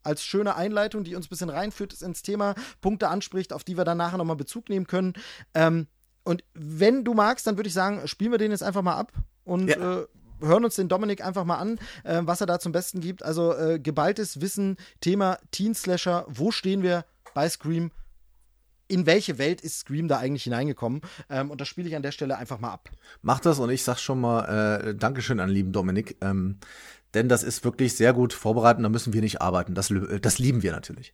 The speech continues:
Speaker 1: Genau, so, so gehört sich das. Also, äh, äh, Mats ab.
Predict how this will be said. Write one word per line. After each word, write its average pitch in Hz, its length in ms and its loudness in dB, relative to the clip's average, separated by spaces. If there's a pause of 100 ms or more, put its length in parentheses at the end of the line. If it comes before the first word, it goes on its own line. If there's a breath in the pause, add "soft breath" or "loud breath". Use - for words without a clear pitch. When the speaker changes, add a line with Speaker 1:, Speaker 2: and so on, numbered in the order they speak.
(120)
Speaker 1:
Genau, 117 240 2
so, 127 200 -2
so 131 140 0
gehört 117 280 0
sich - 100 -12
das. 90 220 -6
Also, 143 380 6
äh, 135 440 6
äh, 123 40 0
Mats 139 360 0
ab. - 240 -4